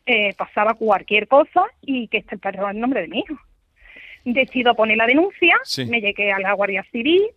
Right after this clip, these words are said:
Speaker 1: me dijo la Guardia Civil que eso era competencia de la policía local.
Speaker 2: Sí.
Speaker 1: La policía de lo-, local me deriva, porque es una frustración, me deriva a la Policía Nacional.
Speaker 2: Sí.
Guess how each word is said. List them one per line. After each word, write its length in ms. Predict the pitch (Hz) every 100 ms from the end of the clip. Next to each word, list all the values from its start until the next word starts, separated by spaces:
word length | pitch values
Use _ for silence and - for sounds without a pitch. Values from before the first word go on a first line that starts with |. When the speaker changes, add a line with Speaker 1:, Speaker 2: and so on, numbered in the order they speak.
| _
Speaker 1:
me 160 | 240 220
dijo 140 | 220
la 60 | 220
Guardia 300 | 214 208 214
Civil 340 | 247 226 240
que 80 | 240
eso 180 | 233 240
era 220 | 220 214
competencia 600 | 220 220 214 214 208 220
de 80 | 208
la 80 | 208
policía 380 | 202 196 - 214
local. 240 | 226 370 - - -
Speaker 2:
Sí. 180 | - 233 247
Speaker 1:
La 220 | 262 262
policía 420 | 240 226 - 240
de 120 | 226 226
lo-, 180 | 226 220
local 580 | 240 233 240 240 269 349 415
me 180 | 269 247
deriva, 440 | 226 226 254 247 165
porque 220 | 220 214
es 60 | 214
una 160 | 220 208
frustración, 600 | 226 - 226 - 320 403 - _ _ _ _ _ _
me 220 | 247 277 269
deriva 720 | 254 247 247 240 262 262 285
a 40 |
la 100 | 302
Policía 360 | 285 240 - 208
Nacional. 320 | 208 330 427 - _
Speaker 2:
Sí. 240 | - 240